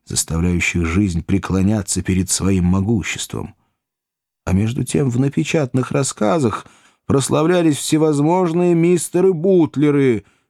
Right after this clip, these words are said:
жалкие охотники за долларами. Изображались мелкие любовные треволнения ничтожных людишек. «Быть может, сами редакторы тоже были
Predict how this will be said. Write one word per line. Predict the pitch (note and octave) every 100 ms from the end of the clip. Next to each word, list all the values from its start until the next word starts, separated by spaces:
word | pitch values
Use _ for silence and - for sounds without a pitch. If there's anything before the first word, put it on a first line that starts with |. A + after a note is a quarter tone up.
| -
жалкие | F2 C#3 D3 C3+ C3+ B2+
охотники | - D3 B2+ B2 B2
за | G#2 A#2+
долларами. | A#2+ C3 A#2+ A2 G#2 F#2+ D#2+ - _ _ _ _ E2+
Изображались | F#2+ G#2+ A#2 C#3 B2 C3+
мелкие | D3 D3 B2+ C3+
любовные | C#3 D3 C#3+ C3+ B2+
треволнения | C3 C3 C3 C#3 D3+ C#3+ B2+
ничтожных | B2 B2+ - C#3+ C#3 C3 B2
людишек. | B2+ C3 C3 C3 A#2 - - - _ _ _ _ _ _ _ _ _ _ _ _ -
«Быть | D2 -
может, | E2+ E2+ -
сами | - G2+ F#2+
редакторы | F2+ E2 G#2 A2+ - F2 -
тоже | F2+ C3 C3 A#2
были | G2+ E2+ D2+